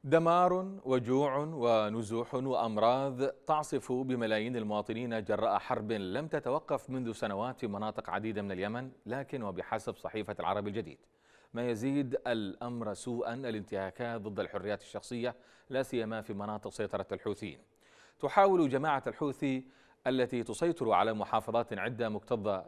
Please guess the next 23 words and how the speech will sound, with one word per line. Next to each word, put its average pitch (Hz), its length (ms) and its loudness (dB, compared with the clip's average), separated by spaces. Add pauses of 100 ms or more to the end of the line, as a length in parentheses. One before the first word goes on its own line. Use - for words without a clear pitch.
سكانيا 123 680 -2 (420)
أن 127 120 -2
تطبق 131 680 -2 (340)
منظومة 117 680 -2
من 113 120 -4
القيم 117 380 -2
الدخيلة 104 600 -2 (360)
على 110 160 2
اليمنيين 107 640 -4
من 107 80 -10
سكان 113 480 -4
تلك 113 180 -4
المحافظات، 107 680 -2 (280)
بما 156 160 -6
في 123 120 -4
ذلك 131 360 -2
من 117 100 -6
انتهاك 113 420 -4
للحريات 107 460 -2
العامة 113 360 -2
والشخصية 117 600 -4 (400)
والتقاليد 143 680 2
المجتمعية. 110 640 -2